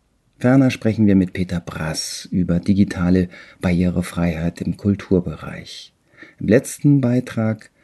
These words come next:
schauen wir mit Ihnen über den Tellerrand ins Theater Basel.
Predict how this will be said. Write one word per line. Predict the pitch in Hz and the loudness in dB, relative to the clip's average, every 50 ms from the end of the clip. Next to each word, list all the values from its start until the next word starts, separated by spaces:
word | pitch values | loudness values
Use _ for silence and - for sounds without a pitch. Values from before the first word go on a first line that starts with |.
| _ _ - | _ _ -10
schauen | - - 101 98 101 101 104 98 | -4 0 2 4 6 6 6 6
wir | 101 98 95 95 92 | 4 4 4 4 2
mit | 90 90 90 - - - | 2 0 -2 -4 -6 -2
Ihnen | 98 98 104 101 101 98 98 98 98 95 90 - _ | 2 2 4 4 4 4 4 4 2 0 -2 -4 _
über | - - 90 | -8 -6 -4
den | 90 87 82 | -4 -4 -4
Tellerrand | - - 90 87 90 90 85 82 85 82 82 - - | -4 -4 -2 -2 -2 -4 -4 -6 -6 -6 -6 -8 -12
ins | - - - - | -16 -18 -18 -16
Theater | - - - - - 73 82 - 90 | -16 -14 -14 -12 -14 -14 -12 -10 -10
Basel. | 87 - 82 73 - - 82 - - - - 76 | -10 -10 -10 -12 -12 -12 -14 -14 -16 -20 -20 -20